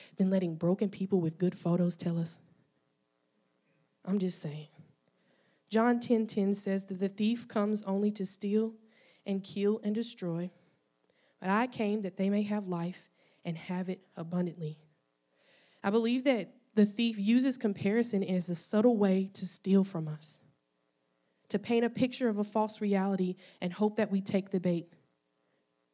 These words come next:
Because do we really need more friends, relationship status, money, trips, et cetera? I mean, while all those things are good in itself, if you're wanting it for the wrong desire, then they can become more important than the giver, who is Jesus.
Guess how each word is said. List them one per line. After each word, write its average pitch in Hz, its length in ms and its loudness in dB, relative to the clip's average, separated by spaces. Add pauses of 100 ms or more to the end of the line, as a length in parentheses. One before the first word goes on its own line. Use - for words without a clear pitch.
(200)
Because 208 320 2
do 220 100 2
we 214 120 2
really 247 260 4
need 233 340 0
more 208 220 2
friends, 220 460 0
relationship 208 520 2
status, 202 380 0
money, 196 240 4
trips, 202 500 0
et 190 100 -6
cetera? 202 380 0 (360)
I - 20 -6
mean, 202 240 6
while 214 260 8
all 240 180 8
those 233 260 4
things 220 280 4
are 175 120 0
good 208 260 4
in 185 120 0
itself, 180 500 0 (840)
if 233 200 0
you're 233 340 6 (100)
wanting 233 320 6
it 220 80 -2
for 214 120 2
the 190 100 4
wrong 208 260 6
desire, 185 640 2 (120)
then 208 160 6
they 233 120 4
can 254 140 0
become 226 320 0
more 226 180 2
important 214 400 2
than 202 100 2
the 190 60 -2
giver, 196 300 0
who 190 160 2
is 185 120 2
Jesus. 190 540 -6